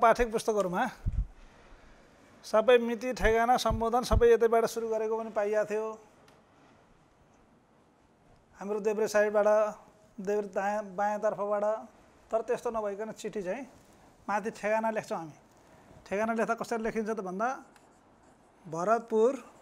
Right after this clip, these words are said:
चितवन गरेपछि हामी मिति लेख्छौँ। हेर्नुहोस्,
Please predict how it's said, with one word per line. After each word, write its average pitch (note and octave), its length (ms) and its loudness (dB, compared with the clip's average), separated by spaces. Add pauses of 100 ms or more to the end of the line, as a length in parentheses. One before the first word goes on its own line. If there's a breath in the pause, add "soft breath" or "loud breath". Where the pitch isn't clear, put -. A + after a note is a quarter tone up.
(1900)
चितवन G3+ 480 -2 (3500)
गरेपछि G#3 320 0
हामी G#3+ 160 -2
मिति A#3+ 320 -2
लेख्छौँ। G#3 240 0
हेर्नुहोस्, C#3+ 280 -12